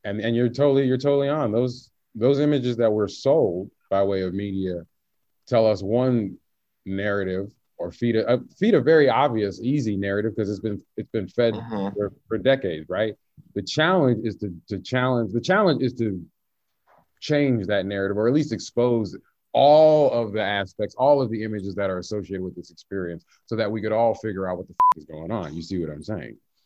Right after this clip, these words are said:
Speaker 1: Right? And
Speaker 2: <laughs>
Speaker 1: when you really, you, you see what I'm saying? When you really do that, you start to see the contradictions in all of it. You say, "Okay, well, wait a minute." Uh, you, you know, you could say, you could,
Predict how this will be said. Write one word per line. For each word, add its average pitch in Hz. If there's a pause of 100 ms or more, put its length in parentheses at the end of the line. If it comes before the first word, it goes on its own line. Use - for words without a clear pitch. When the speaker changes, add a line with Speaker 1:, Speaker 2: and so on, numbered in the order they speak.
(260)
Speaker 1:
Right? 110
And 123
Speaker 2:
<laughs> 127
Speaker 1:
when 131
you 135
really, 156
you, 143
you 139
see 127
what 110
I'm 113
saying? 135
When 113
you 135
really 143
do 180
that, 107
you 117
start 117
to 110
see 117
the 104
contradictions 101
in 101
all 113
of -
it. -
You 92
say, 104
"Okay, 127
well, 120
wait 151
a 98
minute." 76 (840)
Uh, 98
you, 147
you 151
know, 127
you 127
could 143
say, 131
you 147
could, 143